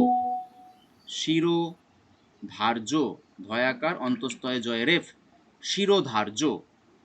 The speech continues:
মাথা পেতে নেবার যোগ্য। এর উত্তর কি করব? শিরোধার্য। সহজ প্রশ্ন ছিল এটা। চোখের মণিটা একটু হয়তো কঠিন হতে পারে, কিন্তু মাথা পেতে নেবার যোগ্যটা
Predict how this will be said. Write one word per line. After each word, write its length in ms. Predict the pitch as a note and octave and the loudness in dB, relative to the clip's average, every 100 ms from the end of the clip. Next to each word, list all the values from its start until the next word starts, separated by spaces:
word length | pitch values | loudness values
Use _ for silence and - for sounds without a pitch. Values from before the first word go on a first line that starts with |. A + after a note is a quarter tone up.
| _ _ - | _ _ -6
মাথা 320 | A2+ B2 D#3 D#3 | -2 -2 -2 -2
পেতে 200 | D#3 C#3 C#3+ | -2 0 0
নেবার 260 | C3+ C3+ A#2+ B2 | 0 -2 -2 -4
যোগ্য। 240 | A#2 A2 F#3+ - | -4 -2 -4 -2
এর 60 | A#2 | -4
উত্তর 240 | A#2+ - C3 | -4 -4 -4
কি 80 | C#3+ D3 | -4 -4
করব? 180 | D3 E3 C4+ - _ _ - | -2 -2 -4 -8 _ _ -14
শিরোধার্য। 680 | - F#3+ F#3 D3 B2 G#2+ F2 F#2 - _ _ - | -6 0 0 2 0 -2 -4 -12 -14 _ _ -8
সহজ 280 | F3 G3 G3+ | -2 -2 0
প্রশ্ন 220 | G3 F#3 G3 - | -2 -2 -2 0
ছিল 120 | F3 F3+ F3 | 2 2 2
এটা। 160 | F3+ D#3 - _ _ _ _ - | 0 -4 -12 _ _ _ _ 2
চোখের 380 | F3+ F3+ G#3+ G#3 | 2 4 4 4
মণিটা 380 | F#3+ G3 F#3+ G3+ | 2 -2 2 0
একটু 140 | F3 F#3+ F3+ | 0 0 2
হয়তো 180 | F3 F3 | 2 -2
কঠিন 200 | E3 E3+ D#3+ | -2 2 2
হতে 160 | D#3 D3 | 2 0
পারে, 160 | D#3+ G#3 - - | -2 -2 -8 -2
কিন্তু 260 | D3+ D3 G#3 D3+ | 0 0 -2 -2
মাথা 200 | C3 E3 E3 | -2 -4 -6
পেতে 160 | E3 D#3 | 0 2
নেবার 220 | D3+ D3 B2 | 4 2 0
যোগ্যটা 340 | C#3 B2 C#3+ | -2 -2 -4